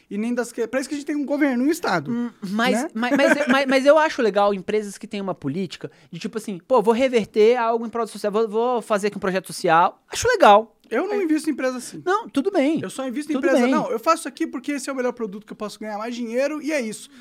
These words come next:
Speaker 1: O social, eu faço
Speaker 2: E tem
Speaker 1: no
Speaker 2: muitos
Speaker 1: meu, no
Speaker 2: investidores
Speaker 1: meu
Speaker 2: que
Speaker 1: C P F.
Speaker 2: pensam como você.
Speaker 1: Você
Speaker 2: Total.
Speaker 1: faz o seu C P F.
Speaker 2: Mas eu, mas o que eu tô querendo te dizer, assim,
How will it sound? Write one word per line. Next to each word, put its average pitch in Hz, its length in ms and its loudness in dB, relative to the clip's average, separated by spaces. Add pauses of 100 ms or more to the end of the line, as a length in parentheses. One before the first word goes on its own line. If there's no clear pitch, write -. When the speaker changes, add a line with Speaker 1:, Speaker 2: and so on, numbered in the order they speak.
(240)
Speaker 1:
O 381 80 -6
social, 302 560 0
eu 330 160 -4
faço - 220 2
Speaker 2:
E - 40 4
tem 240 100 6
Speaker 1:
no 220 80 6
Speaker 2:
muitos 247 280 6
Speaker 1:
meu, 226 60 2
no 240 40 6
Speaker 2:
investidores 226 540 6
Speaker 1:
meu 233 80 -2
Speaker 2:
que 220 100 -2
Speaker 1:
C 175 60 0
P - 40 2
F. 220 120 2
Speaker 2:
pensam 240 200 0
como 233 300 -2
você. 220 440 2
Speaker 1:
Você 214 220 -4
Speaker 2:
Total. 214 280 2
Speaker 1:
faz 240 100 0
o - 60 -10
seu 247 80 -8
C - 120 -12
P - 120 -8
F. 185 100 -2
Speaker 2:
Mas 220 180 6
eu, 240 160 8
mas 214 280 0
o 226 80 -4
que 254 100 -4
eu 285 60 -2
tô 277 120 -8
querendo 220 240 -4
te 202 120 -14
dizer, 180 140 -8
assim, 196 220 -14